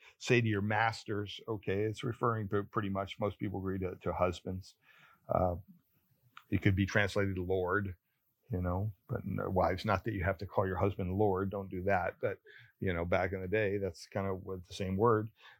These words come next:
Um, and it could be very well that Amos's way of condemning the lack of spiritual leadership in the lives of the husbands of these women is being addressed here. Because, I mean, for, for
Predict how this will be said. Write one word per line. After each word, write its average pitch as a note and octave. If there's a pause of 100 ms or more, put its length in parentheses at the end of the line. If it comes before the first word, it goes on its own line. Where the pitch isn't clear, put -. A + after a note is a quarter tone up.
Um, F#2 (1200)
and E3
it D#3
could D#3+
be D3
very E3+
well C#3+ (500)
that A#2+
Amos's D3
way C3
of A2+
condemning B2
the A2
lack A#2
of A2
spiritual A#2+
leadership A2+
in C#3
the A2+
lives A2+
of A2+
the G2
husbands A2
of A2
these G2+
women G#2+ (340)
is A2+
being A#2
addressed G2+
here. G2 (800)
Because, B2 (200)
I A2
mean, A#2+ (220)
for, B2
for A#2+